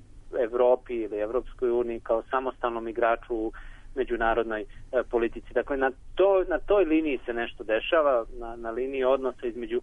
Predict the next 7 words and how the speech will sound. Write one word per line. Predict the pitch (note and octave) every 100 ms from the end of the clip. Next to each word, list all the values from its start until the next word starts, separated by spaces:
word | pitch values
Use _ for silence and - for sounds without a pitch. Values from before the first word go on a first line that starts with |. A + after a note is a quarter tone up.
| -
<clears throat> | - D3 -
Evropske | C3 C3 C3 - C3
unije | C3 A#2+ A2+
i, | - A2 G#2+ - - - -
e, | A2 G#2+
natoa. | A#2 C3+ - E3 D3 B2+ - - - C3 A#2 -
Na | A2+ A2+ A2+